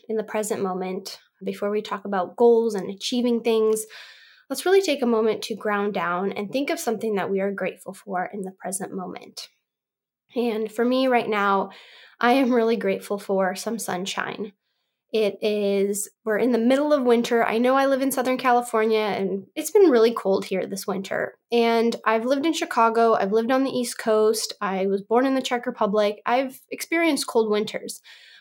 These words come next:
but I just truly haven't been prepared for the winter we've had this year. And I just, before I jumped on to record this recording, I had a call with some friends.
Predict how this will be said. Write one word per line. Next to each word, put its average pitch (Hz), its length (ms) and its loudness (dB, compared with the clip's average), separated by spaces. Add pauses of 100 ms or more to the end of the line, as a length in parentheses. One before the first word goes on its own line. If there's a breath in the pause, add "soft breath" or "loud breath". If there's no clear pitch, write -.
(100)
but 233 120 4
I 240 80 8
just 262 200 -2
truly 330 300 0
haven't 277 220 2
been 247 160 2
prepared 214 420 -2
for 226 80 -2
the 202 100 -2
winter 220 300 0
we've 202 220 0
had 185 260 -4
this 196 240 -6
year. 190 460 -6 (600 loud breath)
And 226 540 2 (420)
I 233 120 0
just, 285 520 -2
before 247 540 4
I 220 100 2
jumped 220 320 -2
on 208 380 0
to 226 180 -2
record 208 380 -2
this 208 140 -6
recording, 196 500 -2
I 208 120 -2
had 202 280 -4
a 208 80 -2
call 214 320 2
with 214 140 -2
some 220 180 -2
friends. 208 600 -2